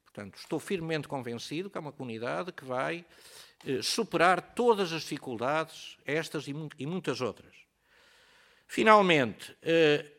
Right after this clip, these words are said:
a questão da dignidade das deportações. A, a garantia da dignidade de quem é deportado tem de ser de to-, garan-, tem de ser de todos. É uma obrigação. Todos, claro. Mas é, em primeiro lugar, do país que deporta. Não,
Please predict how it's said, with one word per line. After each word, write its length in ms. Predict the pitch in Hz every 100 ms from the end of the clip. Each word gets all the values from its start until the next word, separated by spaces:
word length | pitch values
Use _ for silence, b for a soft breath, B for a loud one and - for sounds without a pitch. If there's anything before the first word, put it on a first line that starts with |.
| -
a 80 |
questão 320 | 170 - 214 190
da 80 |
dignidade 640 | 175 165 160 156 151 156 131
das 160 | 131
deportações. 640 | - 131 117 113 - 107 101 _ _ -
A, 200 | 170 180
a 20 |
garantia 680 | 190 285 208 143 - 117 107
da 100 | 120
dignidade 560 | 170 135 135 117 110
de 40 | 95
quem 160 | 143 131
é 60 |
deportado 520 | - 117 - 123 135 -
tem 140 | 147
de 80 | 131
ser 240 | - 147
de 120 | 151 - _
to-, 120 | 147
garan-, 340 | - 104 110 110 -
tem 120 | - 117
de 60 |
ser 100 | 147
de 60 | -
todos. 420 | - 160 190 139 - -
É 60 | 117
uma 80 |
obrigação. 460 | 117 123 127 - 143 B B
Todos, 260 | - 190 -
claro. 460 | - 220 123 190 - b b
Mas 240 | - 143 -
é, 80 | 107
em 80 |
primeiro 320 | 120 156 180 226
lugar, 260 | 214 226
do 100 | 240
país 320 | 262 285 277
que 100 | -
deporta. 500 | - - 190 - - - _ _ _ _ _ _ _ _ _ _ _
Não, 140 | -